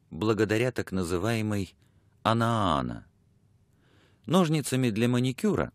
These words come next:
она отрезала прядь его волос. Мы называем это «Мауну», что означает «наживка».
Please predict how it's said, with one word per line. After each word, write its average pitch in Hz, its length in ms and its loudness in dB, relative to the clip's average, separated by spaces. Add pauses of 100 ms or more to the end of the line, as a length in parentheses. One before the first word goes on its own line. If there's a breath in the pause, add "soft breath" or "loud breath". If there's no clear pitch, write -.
(580)
она 160 240 2
отрезала 131 540 0
прядь 131 340 -4
его 110 320 0
волос. 104 540 -8 (600)
Мы 98 120 2
называем 95 520 4
это 90 300 2 (220 soft breath)
«Мауну», 95 640 0 (440 soft breath)
что - 220 -2
означает 87 680 0
«наживка». 90 640 -2